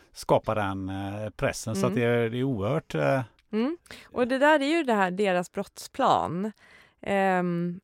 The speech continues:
Speaker 2: vad är deras, liksom, affärsidé och hur kan de använda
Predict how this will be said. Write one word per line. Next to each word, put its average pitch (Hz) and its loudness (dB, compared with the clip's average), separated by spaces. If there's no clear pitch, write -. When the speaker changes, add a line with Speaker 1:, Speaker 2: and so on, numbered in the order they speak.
Speaker 2:
vad 214 6
är 214 4
deras, 220 2
liksom, 190 -4
affärsidé 160 0
och 190 -4
hur 196 0
kan 196 -4
de 226 2
använda 165 0